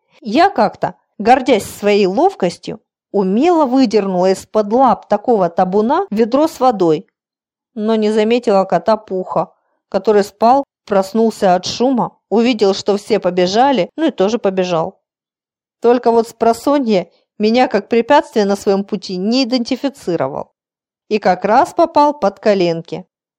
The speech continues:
Вдогонку несущимся в радостной эйфории животным полетело литров восемь воды, хорошо хоть чистой,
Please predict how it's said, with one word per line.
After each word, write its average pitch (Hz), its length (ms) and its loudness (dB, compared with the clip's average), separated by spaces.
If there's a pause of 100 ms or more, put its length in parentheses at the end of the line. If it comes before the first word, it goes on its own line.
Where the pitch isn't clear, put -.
(260)
Вдогонку 240 580 0
несущимся 226 720 0
в 190 40 -2
радостной 214 520 2
эйфории 220 400 0
животным 196 640 -2 (100)
полетело 233 600 2
литров 247 680 0
восемь 226 480 -2
воды, 202 460 -2 (160)
хорошо 196 380 -4
хоть 190 160 -4
чистой, - 520 -10